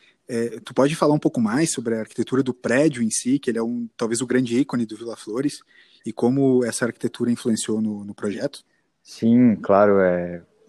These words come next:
Speaker 2: de fato é um, é uma arquitetura que encanta, né? Não só pela sua, seus elementos arquitetônicos, mas também pela implantação, especialmente pela implantação, como isso é arranjado na,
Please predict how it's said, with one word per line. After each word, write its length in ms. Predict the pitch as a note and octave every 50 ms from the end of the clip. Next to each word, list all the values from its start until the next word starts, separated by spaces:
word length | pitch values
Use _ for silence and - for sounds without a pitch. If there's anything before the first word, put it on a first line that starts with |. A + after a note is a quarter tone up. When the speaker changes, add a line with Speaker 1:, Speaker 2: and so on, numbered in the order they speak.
| _ _ _ _ _ _ -
Speaker 2:
de 200 | G#2 - - -
fato 440 | - - F#2+ G2 G2+ - - A#2+ A2+
é 100 | G#2+ G#2+
um, 400 | A2 A2 A2 A2 A2 G#2+ G#2 -
é 120 | - G2+ G#2
uma 200 | G2+ G#2 G#2 G#2
arquitetura 540 | G2+ G2 _ - G#2+ G2+ - A2 G#2+ G2+ G2
que 480 | - - A2 A2 G#2+ A2 A2 G#2+ G#2+
encanta, 600 | G#2+ A2+ A#2 A2+ - A2 A2 A2+ G#2+ - - F#2
né? 180 | F2+ F2+ F2+ F2+
Não 220 | F2+ F2+ F#2 G2
só 260 | G2 - - G#2 G2
pela 340 | F#2+ - - G2+ F#2 F2+ F2+
sua, 520 | - - - G2 F#2+ F#2 F2 F2 E2+ E2+ _ _ _ _ - - - - - _ _ _
seus 280 | _ - - F#2+ F2 G#2
elementos 840 | G2+ G2 G2+ G2 G2 F#2+ G2 G#2+ A#2+ C3+ C4 B3 - A#2+ G#2+ F#2+ G2+
arquitetônicos, 840 | F#2+ - - - - G2 - - G#2 G#2 A2 A#2 B2 A2+ - A#2 A2+
mas 220 | A2+ A2+ A2 -
também 260 | - A2+ A2 A2 A2
pela 220 | G#2 - A2+ A2 A2
implantação, 840 | A2 - A#2 A2+ A2+ - A2 G#2 - - - G#2+ A2 A2+ G#2+ G2
especialmente 640 | F#2 - - - A2+ - - A#2+ A#2 A#2+ A#2 - -
pela 160 | - A#2+ A#2+
implantação, 800 | A#2 A2+ - A#2 A2+ A2 - A2 - - - - G#2 G#2+ G#2+ G#2
como 320 | - - G#2 G2+ A2 A2
isso 240 | G#2 G2 - - A2
é 60 | G#2
arranjado 580 | G2+ G2+ G2+ G#2 G2+ G2 G#2 F#2+ F#2+ G2 G2+ G2+
na, 280 | G2 F#2+ F#2 F#2 F#2